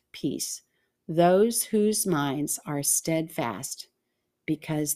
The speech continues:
they trust in you." Psalm nineteen eleven, "The Lord gives strength to his people. The Lord blesses his people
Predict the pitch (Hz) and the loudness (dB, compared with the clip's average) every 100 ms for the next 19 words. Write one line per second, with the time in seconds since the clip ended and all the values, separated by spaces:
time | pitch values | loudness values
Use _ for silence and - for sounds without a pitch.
0 | - 160 160 160 170 - - 139 - - | -4 -2 0 0 -4 -6 -6 -4 -4 -6
1 | 226 147 151 156 165 - _ _ _ _ | -2 -2 0 -4 -6 -12 _ _ _ _
2 | _ _ _ _ - 175 175 180 180 - | _ _ _ _ 2 4 6 6 4 0
3 | 196 185 185 - 170 151 156 165 - _ | 2 4 2 0 0 0 -2 -4 -6 _
4 | _ _ _ _ - 175 175 202 202 151 | _ _ _ _ 0 4 6 6 6 4
5 | - - _ - 165 147 - - - 190 | -2 -8 _ 0 0 2 0 0 2 0
6 | 233 262 - _ _ - 190 202 - - | 0 -4 -14 _ _ -2 2 2 0 0
7 | 147 - - 147 - _ _ _ _ _ | -2 -2 -8 -10 -18 _ _ _ _ _
8 | _ _ _ 160 151 160 175 190 202 - | _ _ _ -2 2 4 4 4 2 -6
9 | 165 156 160 175 - 208 214 - - 220 | -4 0 2 2 2 0 0 -2 -2 -2
10 | 214 - 165 147 131 120 | -2 -2 -4 -2 -4 -6